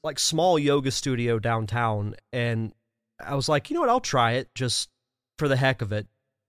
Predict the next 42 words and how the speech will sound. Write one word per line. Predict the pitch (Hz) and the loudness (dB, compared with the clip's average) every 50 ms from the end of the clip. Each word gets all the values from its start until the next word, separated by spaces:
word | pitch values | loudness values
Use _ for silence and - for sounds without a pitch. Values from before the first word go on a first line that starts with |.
| _ _ _ _ _ _ _ _ _ _ - | _ _ _ _ _ _ _ _ _ _ -2
And, | 160 151 151 147 147 147 143 143 139 139 143 - _ _ _ _ _ _ _ _ _ _ - - | 2 4 4 6 6 6 6 4 4 2 0 -4 _ _ _ _ _ _ _ _ _ _ -6 -6
like, | 170 - - | -6 -4 -2
two | - - 165 160 | 0 2 4 6
minutes | 170 160 151 151 - - | 6 6 4 4 2 2
in, | 151 143 135 | 2 4 4
I'm | 135 131 123 | 4 2 2
like, | 123 127 127 - 147 | 2 0 0 -2 0
"Nope, | 143 143 143 139 - - _ - | 2 2 2 2 0 -2 _ -4
this, | 135 131 113 - - - - | -2 -2 0 -2 -4 -6 -4
this | - 139 127 - | -2 -2 0 2
ain't | 151 135 117 - | 0 0 0 -2
for | - 123 | -6 -6
me." | 107 117 110 | -6 -4 -4
Like, | 113 120 - | -2 0 4
I'll | 156 165 170 | 4 4 4
do | 185 208 | 4 2
the | 180 180 | 2 2
normal | 170 175 175 175 170 170 160 | 4 4 4 4 4 2 2
yoga, | 160 156 156 160 147 160 147 | 4 4 4 4 4 2 0
but | 120 120 120 117 110 | 2 0 -2 -2 -2
doing | 127 135 139 139 139 | -2 0 2 2 2
it | 139 127 | 0 0
when | 139 127 123 | 0 -2 -2
it's, | 120 113 - - | -2 -4 -4 -2
like, | 120 113 113 113 - - - _ _ _ _ _ - | -2 -2 -4 -6 -10 -18 -20 _ _ _ _ _ -6
ninety | 135 131 127 135 139 139 139 131 | -2 0 2 4 4 4 2 0
degrees, | 131 113 107 123 123 127 127 131 127 113 - - - _ _ _ _ _ _ _ _ _ _ _ - - - - _ _ _ _ - | -2 -2 -2 -2 -2 -2 -2 -2 -2 -2 -2 -4 -6 _ _ _ _ _ _ _ _ _ _ _ -20 -20 -20 -20 _ _ _ _ -8
I | - 170 - | -4 0 0
sweat | - - 214 202 208 202 190 | 0 0 2 4 4 6 6
enough, | 175 151 143 143 147 147 135 - - - - | 6 4 4 6 4 4 4 0 -4 -6 -12
'cause | - 131 131 | -10 -8 -6
we | 165 208 214 | -2 2 4
live | 208 170 156 | 4 4 4
in | 165 | 2
the | 151 135 | 2 2
South, | - - 147 131 135 139 135 - - - | 2 4 4 6 6 6 4 2 0 -2
we | 143 147 | -2 -2
sweat | - - - 156 156 151 135 135 | -2 -2 -2 0 0 0 2 2
enough | 127 127 123 104 | 0 0 0 -2
during | - 135 135 127 120 120 | -2 -2 -2 -2 -2 -2
the | 107 | -4
summer. | - - 135 127 127 131 131 131 123 | -4 -2 -2 -2 -2 0 -2 -2 -4